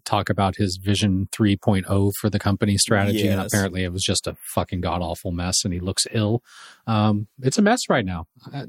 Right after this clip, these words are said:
Speaker 1: again, I stand by the fact that I think Tesla is a great company. It just, it needs an adult in charge.
Speaker 2: Yeah. Yeah, I mean, I've read some things about the, the, the latest, uh,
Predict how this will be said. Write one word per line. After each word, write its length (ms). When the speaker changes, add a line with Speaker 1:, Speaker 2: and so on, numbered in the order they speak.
Speaker 1:
again, 420
I 80
stand 320
by 120
the 100
fact 280
that 180
I 240
think 240
Tesla 420
is 100
a 60
great 260
company. 520
It 200
just, 300
it 120
needs 320
an 80
adult 360
in 100
charge. 420
Speaker 2:
Yeah. 460
Yeah, 240
I 40
mean, 140
I've 120
read 200
some 300
things 240
about 340
the, 340
the, 400
the 120
latest, 540
uh, 320